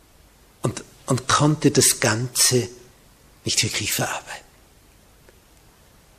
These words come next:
Er war unrund in seiner Seele und todunglücklich. Und dieser Nero hat grauenhafteste Dinge vollbracht.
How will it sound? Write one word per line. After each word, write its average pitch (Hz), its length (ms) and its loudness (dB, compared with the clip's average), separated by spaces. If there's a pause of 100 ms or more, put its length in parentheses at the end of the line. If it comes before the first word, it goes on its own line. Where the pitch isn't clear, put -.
(160)
Er - 80 -8
war - 280 0
unrund 110 720 8
in 104 220 -6
seiner 87 400 -2
Seele - 460 0 (460)
und 98 260 -6
todunglücklich. - 960 -8 (1300)
Und 131 120 2
dieser 165 200 10
Nero 170 420 10
hat 160 320 0
grauenhafteste 147 1080 4
Dinge 139 300 4
vollbracht. - 720 -8